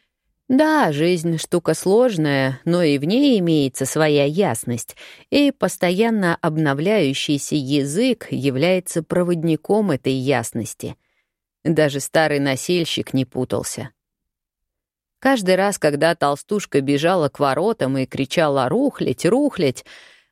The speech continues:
он не двигался, понимая, что это не про его честь. В нашем Ж К к нему приклеился образ хитреца, который в свое время пришел с топором как бандит.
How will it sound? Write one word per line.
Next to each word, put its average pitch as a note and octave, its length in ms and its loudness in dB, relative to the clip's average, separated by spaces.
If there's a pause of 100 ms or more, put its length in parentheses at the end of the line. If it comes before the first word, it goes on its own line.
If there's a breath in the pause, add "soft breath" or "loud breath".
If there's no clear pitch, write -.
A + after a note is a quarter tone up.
(140)
он C4 280 4
не A3 80 2
двигался, F#3 680 0
понимая, D#3 600 0
что - 240 -4
это G#3+ 480 2
не G3+ 380 0
про G#3+ 180 2
его G#3 320 2
честь. - 520 -6 (880)
В G#3+ 140 0
нашем F3 360 0
Ж E3+ 120 2
К F3+ 200 0
к - 80 -8
нему D3+ 240 0
приклеился D3 720 0
образ C#3 360 -2
хитреца, D3 760 -2
который C#3 420 0
в - 60 -6
свое A3+ 440 2
время G#3+ 400 0
пришел - 420 -2
с - 80 -10
топором D#3+ 500 0
как D3 240 -4
бандит. C#3+ 680 -4